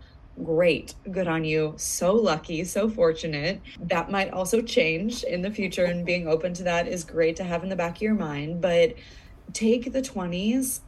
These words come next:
even take the early thirties, take as much of your life as you want to, to experiment, to pivot. And that's not a bad thing. That's not a mistake. That's not an oops. It's part of your journey. And that weaves together this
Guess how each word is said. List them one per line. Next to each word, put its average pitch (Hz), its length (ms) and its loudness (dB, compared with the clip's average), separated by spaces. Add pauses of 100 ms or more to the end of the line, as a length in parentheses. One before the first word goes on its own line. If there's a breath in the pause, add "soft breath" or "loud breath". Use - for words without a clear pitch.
(100)
even 262 400 2
take 240 240 2
the 247 60 2
early 208 360 2
thirties, 170 640 0
take 302 260 -2
as 247 140 2
much 220 260 4
of 247 120 0
your 254 100 4
life 214 260 2
as 208 120 -4
you 196 100 -4
want 165 280 -6
to, 165 200 -4
to 185 500 -4
experiment, 208 640 -2
to 196 80 -12
pivot. 190 600 2 (380 loud breath)
And 196 200 0
that's 190 340 0
not 185 460 0 (240)
a 185 80 -4
bad 160 360 -2
thing. 247 180 0
That's 196 180 -2
not 175 140 -4
a - 20 -2
mistake. 196 640 0
That's - 260 -6
not 165 420 -2 (420 loud breath)
an 180 100 -2
oops. 220 380 2
It's 208 80 -8
part 202 240 0
of 208 80 0
your 220 100 4
journey. 175 380 2
And 208 120 0
that 170 200 -4
weaves 185 320 -4
together 180 400 4
this 160 220 2